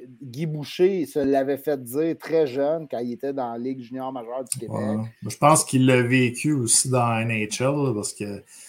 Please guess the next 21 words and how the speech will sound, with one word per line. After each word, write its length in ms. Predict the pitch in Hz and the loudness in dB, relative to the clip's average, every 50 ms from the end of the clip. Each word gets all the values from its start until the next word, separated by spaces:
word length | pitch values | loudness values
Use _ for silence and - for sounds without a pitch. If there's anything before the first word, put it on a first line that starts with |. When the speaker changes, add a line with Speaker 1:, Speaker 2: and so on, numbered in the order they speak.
| - - | -10 -2
Speaker 1:
Oui, 140 | 135 160 196 | 2 4 4
Speaker 2:
il 20 | 202 175 | 4 4
était 60 | 123 117 | 4 2
Speaker 1:
mais 40 | - | 4
Speaker 2:
quand 160 | 131 123 123 | 4 6 6
même 340 | 127 135 143 143 139 131 127 | 6 6 6 4 2 0 0
très 280 | - - 127 131 147 147 | -2 0 2 4 4 4
émotif 500 | 139 131 127 120 120 - - 156 143 127 | 4 4 2 4 4 2 2 2 0 2
derrière 420 | 123 113 107 107 110 120 123 123 | 2 2 2 4 4 4 4 2
son 340 | - - - 117 110 107 104 | 2 0 0 0 0 -2 -2
banc, 400 | 98 104 113 127 135 135 127 127 _ | 0 0 -2 -2 -2 -2 -6 -8 _
puis, 300 | - 98 95 95 92 92 | -10 -8 -8 -8 -10 -12
euh, 60 | 92 - 143 | -12 -12 -10
Speaker 1:
Ouais, 340 | 139 143 165 190 214 - 202 | -4 -2 -2 0 0 0 -2
mais 200 | 170 156 147 131 | 0 0 -2 -2
c'est 160 | - - 147 | -2 -6 -8
ça. 280 | 143 - - 180 170 143 113 | -6 -2 0 2 2 2 0
Lui, 340 | 131 131 135 147 175 196 185 | -2 -6 -6 -4 -4 -4 -4
ce 100 | - - | -6 -10
qui, 300 | _ _ 151 147 - - | _ _ -14 -14 -12 -14
c-, 160 | - - - | -16 -18 -20